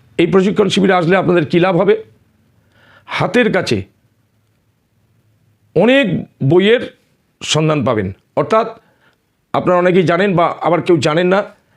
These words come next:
আমি একটা বইয়ের ব্যবসা করি অনেক দিন যাবৎ, এবং এর আগেও প্রশিক্ষণ শিবিরে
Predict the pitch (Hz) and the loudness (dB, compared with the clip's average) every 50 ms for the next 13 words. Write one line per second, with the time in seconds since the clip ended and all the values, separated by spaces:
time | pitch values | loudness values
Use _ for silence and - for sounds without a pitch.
0 | _ _ _ _ - - 160 185 190 180 - - 175 170 151 127 - - _ _ | _ _ _ _ -6 -2 0 0 0 0 0 -2 0 0 0 -2 -4 -10 _ _
1 | _ _ _ _ _ _ - 104 101 147 185 202 202 196 196 196 - 214 165 185 | _ _ _ _ _ _ 0 2 4 4 4 4 4 2 0 0 0 0 0 0
2 | 196 - - - _ _ _ _ _ _ - - 151 196 170 175 208 196 185 202 | -2 -2 -4 -10 _ _ _ _ _ _ -6 -4 -2 0 0 0 2 2 2 2
3 | 196 202 202 - - _ _ _ _ _ _ _ _ _ - - _ - - 165 | 2 0 -2 -4 -14 _ _ _ _ _ _ _ _ _ -20 -14 _ -2 0 0
4 | 175 202 190 180 165 180 180 180 175 170 196 208 202 196 165 180 180 - - 196 | 2 0 2 2 2 2 2 2 2 2 2 2 2 2 2 2 0 0 0 -2
5 | 180 - - 196 175 185 170 180 180 170 - | -2 0 0 0 0 2 2 2 2 0 -2